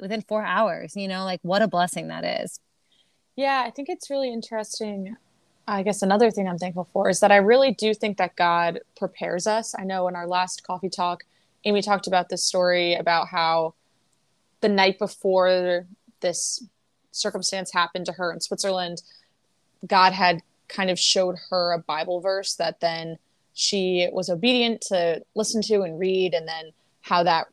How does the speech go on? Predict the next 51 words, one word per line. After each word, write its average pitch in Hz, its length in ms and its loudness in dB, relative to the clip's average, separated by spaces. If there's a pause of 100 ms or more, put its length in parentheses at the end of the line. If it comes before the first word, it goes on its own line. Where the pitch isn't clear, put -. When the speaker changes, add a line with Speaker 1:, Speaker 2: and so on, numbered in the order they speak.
Speaker 2:
really 180 280 0
spoke 170 360 -2
to 180 100 -4
her 170 140 -4
the 160 80 -8
whole 160 180 -6
next 156 260 -8
day, 160 360 0
and 165 220 -10 (140)
God 165 200 -2
really 165 200 0
prepared 165 400 -2
her 170 100 2
for 170 120 -4
that 165 180 0
circumstance. 170 680 -6 (460)
And 196 120 4
so 202 220 8
the 190 120 6
Monday 196 400 4
that 190 180 2
my 185 100 -2
mom's 175 640 -8 (640)
heart 175 140 0
attack 170 340 -2
happened, 175 480 -2 (480)
I 190 200 4
woke 185 320 0
up 226 120 2
at 226 140 -2
six - 280 -8
A 175 160 0
M, 190 360 -6 (400)
bright 202 260 6
and 226 120 -2
early, 185 500 2
ready 185 300 2
to 202 80 0
go, 156 480 -2
which 190 200 -6
is 180 140 -4
never 202 600 0
me. - 360 -10 (400)
Like, 180 320 2
<laughs> - 60 0
I 247 200 6
need, 285 540 6
like, 208 240 0
I 233 140 0
can't 285 260 -6
even 190 220 -6